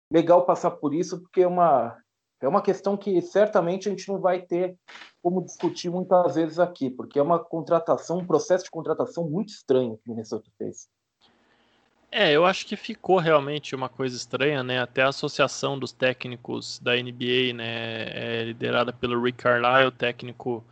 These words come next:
Speaker 2: do Dallas Mavericks, né, f-, soltou uma nota dizendo que, que o processo não foi,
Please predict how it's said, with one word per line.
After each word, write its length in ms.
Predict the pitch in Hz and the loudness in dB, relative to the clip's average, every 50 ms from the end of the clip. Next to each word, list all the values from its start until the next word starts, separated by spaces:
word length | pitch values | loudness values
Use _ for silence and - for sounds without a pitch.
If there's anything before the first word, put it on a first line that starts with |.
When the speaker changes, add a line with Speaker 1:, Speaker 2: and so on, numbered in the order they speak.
| - - - - _ _ _ _ | -20 -20 -20 -20 _ _ _ _
Speaker 2:
do 200 | - 127 135 143 | -10 -8 -4 0
Dallas 340 | 143 135 131 127 127 123 117 | 2 4 4 4 2 0 -2
Mavericks, 720 | 127 127 131 135 127 131 123 123 117 - - - - - | -2 -2 -2 -2 -2 -4 -6 -6 -8 -10 -12 -14 -14 -14
né, 440 | - 123 127 120 120 120 120 117 117 | -14 -12 -10 -8 -8 -8 -8 -8 -8
f-, 360 | 110 - - - 127 127 123 | -10 -12 -14 -12 -12 -10 -10
soltou 420 | 123 - - - - - - 131 127 | -10 -8 -8 -8 -8 -2 -2 0 2
uma 160 | 123 120 117 | 2 2 2
nota 1160 | 120 117 127 147 160 160 156 151 - - - 135 127 127 127 123 123 120 120 120 117 117 117 | 2 4 6 6 8 8 8 6 4 0 0 0 2 2 2 2 2 2 0 -2 -4 -8 -10
dizendo 400 | 127 127 120 120 123 123 127 123 | -12 -14 -12 -10 -8 -8 -8 -10
que, 640 | 113 - - 127 127 123 123 120 120 117 117 113 - _ | -12 -10 -6 -4 -4 -4 -4 -4 -6 -8 -10 -12 -14 _
que 140 | - 131 | -6 -4
o 80 | 123 120 | -4 -4
processo 760 | - - 131 127 120 - - - 143 147 151 135 - - 131 | -4 -2 0 0 0 -2 0 2 4 4 4 4 2 -4 -10
não 180 | 127 127 123 123 | -8 -8 -8 -10
foi, 440 | - - - 139 135 131 127 117 | -8 -6 -4 -2 0 -2 -2 -4